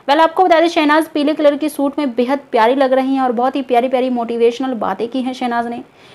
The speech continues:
जो कि recorded video जो है, कल आपको देखने को मिला YouTube channel पर। ब्रह्म कुमारीज का YouTube channel है। आपको बता दें दोस्तों, ओम शांति रे-, अ, रिट्रीट,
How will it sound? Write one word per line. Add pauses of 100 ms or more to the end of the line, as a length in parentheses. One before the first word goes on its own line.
(180)
जो
कि
recorded
video
जो
है,
कल
आपको
देखने
को
मिला
YouTube
channel
पर।
ब्रह्म
कुमारीज
का
YouTube
channel
है। (840)
आपको
बता
दें
दोस्तों,
ओम
शांति (260)
रे-,
अ, (440)
रिट्रीट,